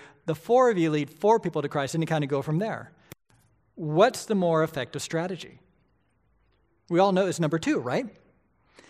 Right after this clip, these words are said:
Because in thirty-three years, you'll reach over eight billion pe-, eight billion people. So there's this idea where it's not enough to have you just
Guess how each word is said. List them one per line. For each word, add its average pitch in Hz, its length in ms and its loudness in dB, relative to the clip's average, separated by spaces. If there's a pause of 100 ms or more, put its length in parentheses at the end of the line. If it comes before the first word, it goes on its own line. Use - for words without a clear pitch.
(140)
Because 190 260 4
in 180 100 4
thirty-three 233 560 2
years, 202 460 2
you'll 160 100 2
reach 180 180 0
over 170 200 2
eight 156 180 0
billion 170 260 2
pe-, 214 280 -6 (460)
eight 175 120 0
billion 170 240 2
people. - 340 -8 (1200)
So 220 120 8
there's 202 180 8
this 196 160 4
idea 190 600 2
where 151 520 2 (800)
it's 185 160 2
not 233 220 4
enough 208 580 2 (540)
to 165 240 4
have 151 400 0 (320)
you 208 300 0
just 156 260 -2